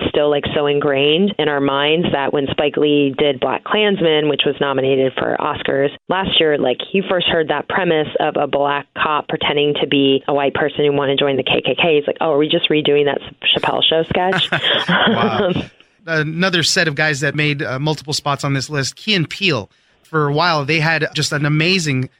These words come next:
Speaker 2: sketch show also. So they had a few, Obama's anger translator.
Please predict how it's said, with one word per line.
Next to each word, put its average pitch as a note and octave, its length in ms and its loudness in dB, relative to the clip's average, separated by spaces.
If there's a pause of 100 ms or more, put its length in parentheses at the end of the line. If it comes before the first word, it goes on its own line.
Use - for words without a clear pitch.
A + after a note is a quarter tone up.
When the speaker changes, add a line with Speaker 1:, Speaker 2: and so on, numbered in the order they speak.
Speaker 2:
sketch - 480 -2
show C#3 380 0
also. D3 580 0 (240)
So - 180 0
they E3 100 2
had E3+ 200 0
a C3+ 180 0
few, F3+ 480 0
Obama's C#3+ 540 0
anger E3+ 320 0
translator. D3+ 880 0